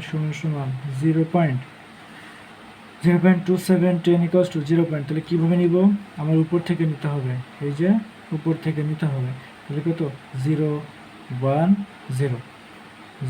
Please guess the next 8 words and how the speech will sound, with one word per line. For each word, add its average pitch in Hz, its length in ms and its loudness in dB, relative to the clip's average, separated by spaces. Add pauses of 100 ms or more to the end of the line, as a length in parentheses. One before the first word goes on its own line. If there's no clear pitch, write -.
জিরো 147 260 -2 (640)
ওয়ান 151 260 0 (420)
জিরো। 156 180 2 (440)
এখন 185 140 6 (100)
দেখো 165 240 0 (600)
আমি 175 200 6
এখানে 185 220 4 (100)
কি 180 60 0